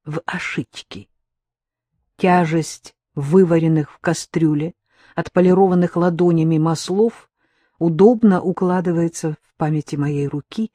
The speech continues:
и ты, как всегда, мухлевал, потому что хотел выиграть у меня замечательную, великую марку.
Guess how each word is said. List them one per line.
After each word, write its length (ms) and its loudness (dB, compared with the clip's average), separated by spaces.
и 80 -4
ты, 140 2
как 180 -6
всегда, 400 -4
мухлевал, 720 2
потому 220 4
что 120 -14
хотел 320 2
выиграть 460 0
у 20 -4
меня 240 2
замечательную, 1120 -2
великую 800 0
марку. 720 -2